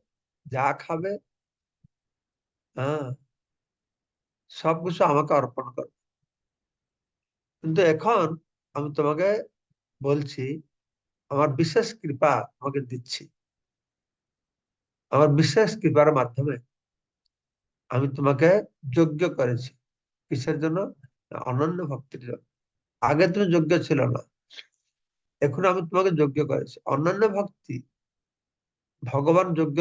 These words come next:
না করলে হবে না। তো সেই অনন্য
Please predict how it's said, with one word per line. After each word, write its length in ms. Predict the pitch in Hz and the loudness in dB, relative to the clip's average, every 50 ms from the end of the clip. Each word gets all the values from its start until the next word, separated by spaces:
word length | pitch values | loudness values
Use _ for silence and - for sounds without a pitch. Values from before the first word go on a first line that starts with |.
| 160 | 2
না 120 | 151 151 151 | 2 2 -2
করলে 260 | 151 - - 165 165 | -2 -2 -4 -2 -2
হবে 240 | 139 123 117 - - | -2 -4 -6 -6 -8
না। 100 | - _ _ _ _ _ _ _ _ _ _ _ _ _ _ _ _ _ _ _ _ _ _ _ - 151 147 _ 165 - _ _ _ _ _ _ _ _ _ _ _ _ _ _ _ _ _ _ _ _ _ _ _ _ _ _ _ _ _ _ _ _ _ _ _ _ _ _ _ _ _ _ _ _ _ _ _ _ _ _ _ _ _ _ _ _ - | -18 _ _ _ _ _ _ _ _ _ _ _ _ _ _ _ _ _ _ _ _ _ _ _ -20 -20 -20 _ -20 -20 _ _ _ _ _ _ _ _ _ _ _ _ _ _ _ _ _ _ _ _ _ _ _ _ _ _ _ _ _ _ _ _ _ _ _ _ _ _ _ _ _ _ _ _ _ _ _ _ _ _ _ _ _ _ _ _ -10
তো 60 | 180 | -8
সেই 240 | 139 - - 214 226 - | -6 0 2 2 2 2
অনন্য 340 | 170 180 180 185 196 196 | 2 0 -2 -4 -6 -6